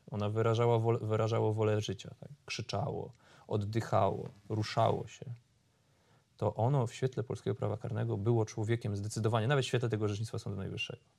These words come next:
Było człowiekiem. I w związku z tym ono,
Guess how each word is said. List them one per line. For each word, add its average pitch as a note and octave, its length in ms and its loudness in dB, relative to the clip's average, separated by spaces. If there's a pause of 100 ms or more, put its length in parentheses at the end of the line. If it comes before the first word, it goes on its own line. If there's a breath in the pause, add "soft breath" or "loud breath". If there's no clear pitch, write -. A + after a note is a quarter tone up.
(100)
Było D3+ 220 4
człowiekiem. G#2+ 440 -4 (760 loud breath)
I A2 280 2
w B2 80 -6
związku C3+ 420 0
z - 120 -6
tym B2 300 2
ono, C3+ 420 2